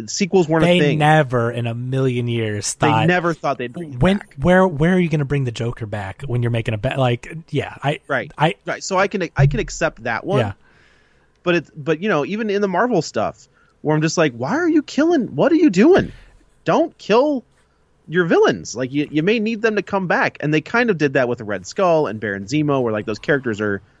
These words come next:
Speaker 1: still floating around.
Speaker 2: They did it with Heath
Speaker 1: But
Speaker 2: Ledger Joker.
Speaker 1: What do you mean?
Speaker 2: Even Nolan kept him alive.
Speaker 1: Oh, oh, sure.
Speaker 2: You know what I mean? It's like
Speaker 1: Yeah, right, right,
Speaker 2: they
Speaker 1: right. Yeah, yeah, yeah. I was like, "He's not alive."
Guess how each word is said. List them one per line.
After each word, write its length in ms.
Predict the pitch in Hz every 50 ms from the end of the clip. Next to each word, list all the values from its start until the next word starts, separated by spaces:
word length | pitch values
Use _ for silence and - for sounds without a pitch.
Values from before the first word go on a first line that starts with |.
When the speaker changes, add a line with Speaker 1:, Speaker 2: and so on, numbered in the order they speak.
| _ _
Speaker 1:
still 240 | - - - 147 131
floating 380 | - - 135 127 127 135 127
around. 300 | 117 104 95 98 143 147
Speaker 2:
They 40 | 147
did 140 | 165 151 147
it 40 | 147
with 140 | 151 151
Heath 220 | - - 160 160 -
Speaker 1:
But 80 | 151
Speaker 2:
Ledger 200 | 151 156 151 165
Joker. 520 | 156 - 175 190 247 269 - 127 113 104 - - - _ _ _ _ _ _ _ _ _ _ _ _ _ _ _ _ _ - _ _ _
Speaker 1:
What 120 | - 131 143
do 40 | 147
you 40 |
mean? 140 | 180 247 226
Speaker 2:
Even 260 | - 123 120 143 170 - _
Nolan 400 | 131 117 120 143 202 320 381 -
kept 240 | - - 113 - -
him 80 | 117
alive. 340 | 113 113 110 110 107 - 113 104
Speaker 1:
Oh, 120 | 220 233 220
oh, 20 | 208
sure. 180 | 147 - 196 147
Speaker 2:
You 40 |
know 80 | 147 170
what 80 | 180 175
I 60 | 170
mean? 200 | 160 165 185 226
It's 180 | 208 180 - -
like 120 | 175 165
Speaker 1:
Yeah, 80 | 226 - - - -
right, 180 | 202 208 190
right, 120 | 196 196 185
Speaker 2:
they 80 | 165 165
Speaker 1:
right. 80 | 165 165 165 165
Yeah, 100 | 170 170
yeah, 140 | 160 156 151
yeah. 180 | 139 139 131 104
I 60 | 135
was 100 | 156 147
like, 200 | 160 160 151 131
"He's 240 | 107 131 139 180 -
not 140 | - 392 262
alive." 300 | 117 87 73 95 - -